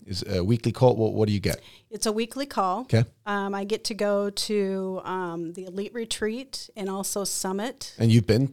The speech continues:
Speaker 1: to a few of those.
Speaker 2: I've been to three different ones. I'm headed out in February to go again,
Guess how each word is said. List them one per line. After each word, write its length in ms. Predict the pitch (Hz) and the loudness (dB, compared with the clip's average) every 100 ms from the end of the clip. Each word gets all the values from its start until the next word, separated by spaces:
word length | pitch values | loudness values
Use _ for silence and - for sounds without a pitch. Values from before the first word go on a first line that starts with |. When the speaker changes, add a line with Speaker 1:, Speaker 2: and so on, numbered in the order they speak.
| 113 | 0
Speaker 1:
to 240 | 98 98 | 2 2
a 40 | |
few 180 | 87 123 | 0 0
of 60 | 143 | 2
those. 260 | 65 76 | 0 -2
Speaker 2:
I've 180 | 220 214 | -2 -2
been 280 | 214 214 214 - | -2 -4 -4 -2
to 520 | 214 196 190 190 190 190 | -2 -2 -2 -6 -8 -10
three 340 | - 214 214 | -12 -8 -6
different 320 | 202 190 151 | -6 -8 -8
ones. 300 | 196 190 185 | -6 -4 -4
I'm 300 | 180 185 180 180 _ _ _ | -4 -4 -6 -10 _ _ _
headed 220 | 208 196 | -6 -4
out 480 | 185 185 185 - - - | -4 -4 -6 -6 -6 -6
in 580 | 196 180 165 175 185 196 _ _ | -6 -4 -4 -6 -12 -20 _ _
February 600 | 202 196 190 170 170 170 | -6 -4 -6 -6 -6 -8
to 160 | - 175 | -8 -10
go 420 | 196 170 180 190 | -12 -12 -12 -10
again, 560 | 180 180 170 175 180 | -10 -8 -10 -10 -12